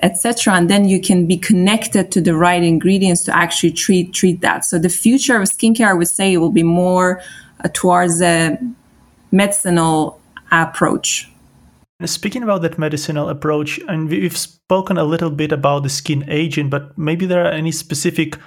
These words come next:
Speaker 2: diseases of skin that can be also targeted using, say, personalized genomics or epigenomics, epigenetic,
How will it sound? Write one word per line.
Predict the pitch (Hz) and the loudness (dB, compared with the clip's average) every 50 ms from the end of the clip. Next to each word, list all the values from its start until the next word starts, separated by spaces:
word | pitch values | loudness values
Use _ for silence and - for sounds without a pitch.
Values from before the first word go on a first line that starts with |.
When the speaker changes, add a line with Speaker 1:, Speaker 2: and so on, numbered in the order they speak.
| - - - - _ _ _ _ _ - | -20 -20 -20 -20 _ _ _ _ _ -4
Speaker 2:
diseases | 156 143 123 127 147 160 175 180 156 147 143 131 - - - | -2 -2 -2 -2 -2 -2 -2 -2 0 0 -2 -2 -4 -6 -6
of | - 143 139 - | -6 -6 -6 -6
skin | - - - 156 147 139 139 | -8 -8 -4 -4 -2 -2 -2
that | 135 131 - - | -2 -4 -4 -4
can | - 147 147 143 | -4 -2 -2 -2
be | 139 139 - | -2 -2 -2
also | 151 147 147 147 147 - - 147 139 135 131 131 131 131 131 - _ _ _ | -2 -2 -2 -2 -4 -4 -4 -2 -2 -2 -2 -2 -2 -4 -6 -10 _ _ _
targeted | - 143 139 143 151 151 139 143 - 139 135 131 131 - - - | -2 0 0 2 0 0 -4 -4 -4 -4 -4 -4 -8 -10 -8 -6
using, | 139 135 127 135 135 131 131 131 - - 190 - 180 | -4 -4 -2 -2 -2 -2 -4 -6 -6 -8 -10 -10 -10
say, | - - 143 | -8 -6 -8
personalized | 139 143 - 143 143 143 - 147 135 135 135 135 135 131 123 - - - - | -6 -4 -2 -2 -2 -2 -4 -4 -4 -2 -2 -2 -4 -4 -6 -8 -12 -8 -6
genomics | - 131 127 135 147 147 143 - - | -4 -2 -2 -2 -2 -4 -4 -4 -4
or | 127 | -2
epigenomics, | 131 139 135 - 147 - 135 127 127 127 123 123 127 - - - - - - - _ _ _ - _ _ - | -2 -2 -2 -4 -4 -4 -4 -4 -4 -4 -6 -6 -8 -10 -14 -16 -16 -18 -20 -20 _ _ _ -20 _ _ -4
epigenetic, | 139 139 135 131 131 127 127 127 - 151 139 135 | -4 -2 -2 -2 -2 -2 -2 -4 -4 -6 -8 -10